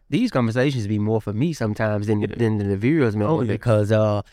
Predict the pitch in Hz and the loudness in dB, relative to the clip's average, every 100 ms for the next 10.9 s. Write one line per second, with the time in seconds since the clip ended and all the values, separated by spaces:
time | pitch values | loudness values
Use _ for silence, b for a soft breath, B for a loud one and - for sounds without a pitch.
0 | b _ - 156 123 101 113 113 110 123 | b _ -6 -2 0 0 2 2 0 0
1 | 113 101 101 98 110 110 104 110 - - | 0 0 -2 -2 -2 -2 -4 -6 -8 -6
2 | 117 113 101 - b b 170 190 160 - | -2 -2 -2 -10 b b -4 0 -4 -2
3 | 165 147 175 143 151 139 147 127 123 123 | 0 2 2 0 0 0 0 0 0 2
4 | 123 113 - 143 131 139 123 120 117 131 | 0 0 -2 -2 0 0 0 0 0 -2
5 | - 123 120 131 123 110 113 - 113 107 | 0 0 2 2 2 2 0 0 0 0
6 | 135 127 123 127 123 117 - 139 127 110 | 2 2 4 2 2 0 0 2 2 0
7 | 107 104 107 101 - _ _ _ - 98 | 0 -2 -4 -6 -10 _ _ _ -6 -4
8 | 95 92 - - _ _ _ _ _ _ | -2 -6 -8 -16 _ _ _ _ _ _
9 | _ - 147 123 110 113 110 _ _ _ | _ -4 -2 0 0 0 -4 _ _ _
10 | _ - 131 123 120 110 110 110 | _ -2 2 2 2 2 2 2